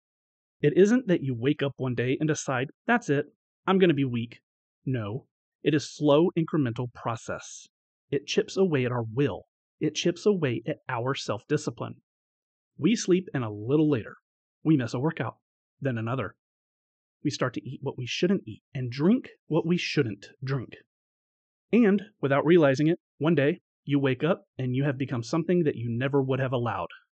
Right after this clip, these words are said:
Instead of strong, you are weak. Instead of disciplined, you are disorganized and lost. Instead of moving forward and progressing,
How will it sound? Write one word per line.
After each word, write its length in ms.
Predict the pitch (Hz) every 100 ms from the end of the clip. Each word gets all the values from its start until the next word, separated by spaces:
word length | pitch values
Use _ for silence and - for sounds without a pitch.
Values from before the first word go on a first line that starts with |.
| _ _ _
Instead 340 | 147 143 175 160
of 80 |
strong, 460 | - 190 202 175 185 _ _ _ _
you 140 | - 113
are 100 | 107
weak. 320 | 135 - - _ _ _ _ _ _
Instead 320 | 131 127 135 120
of 100 | 113
disciplined, 540 | 147 - - 107 98 _ _ _ _
you 140 | 165 180
are 80 | 170
disorganized 840 | 190 185 208 185 123 92 80 -
and 160 | 143 117
lost. 500 | 113 104 - - - _ _ _ _ _ _
Instead 380 | 135 120 - 147
of 100 | 180
moving 260 | 214 240 233
forward 340 | - 147 143 143
and 140 | 143
progressing, 680 | 143 143 139 127 - 120 123